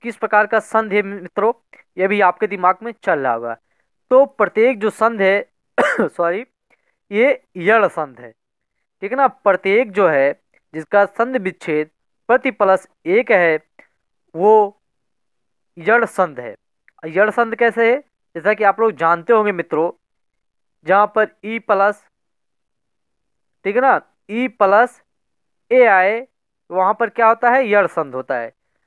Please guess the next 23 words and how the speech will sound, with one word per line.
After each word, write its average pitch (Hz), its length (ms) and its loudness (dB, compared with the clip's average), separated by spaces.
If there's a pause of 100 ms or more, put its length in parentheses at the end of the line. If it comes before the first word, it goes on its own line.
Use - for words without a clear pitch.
(120)
जहाँ 196 160 2
पे 208 140 -2
छोटी 220 560 -2
बड़ी 208 360 -2
ई 220 40 -12
के 214 120 -4
साथ 208 300 0
में 202 100 -8
क्या 208 160 0
आ 214 60 2
जाए, 247 240 0 (640)
आ 202 120 4 (120)
आए, 190 260 2 (160)
ऊ 214 260 -4
आए, 190 400 2 (1300)
बड़ा 208 220 4 (100)
आए, 190 320 4
बड़ा 196 300 2
ऊ 208 180 0
आए, 190 220 2
ए 214 240 0
आए, 196 300 4 (180)
आ 202 100 4